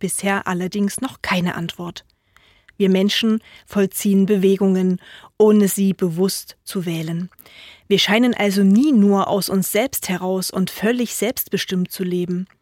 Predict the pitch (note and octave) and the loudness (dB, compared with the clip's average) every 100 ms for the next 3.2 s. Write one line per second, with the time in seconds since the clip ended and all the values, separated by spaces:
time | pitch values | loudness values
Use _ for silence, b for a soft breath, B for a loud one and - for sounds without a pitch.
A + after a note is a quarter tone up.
0 | B B B B - F#3+ - A#3+ D4 E4+ | B B B B -4 -4 0 0 0 -2
1 | - G#3+ A#3 G#3 F3 F3+ G3+ A#3 A#3 b | -2 0 2 0 -2 -2 0 0 -2 b
2 | - G3+ F#3+ G3 F#3+ G#3+ - F#3 E3 E3+ | -6 0 0 2 -2 -2 -6 -8 -6 -6
3 | F3 | -8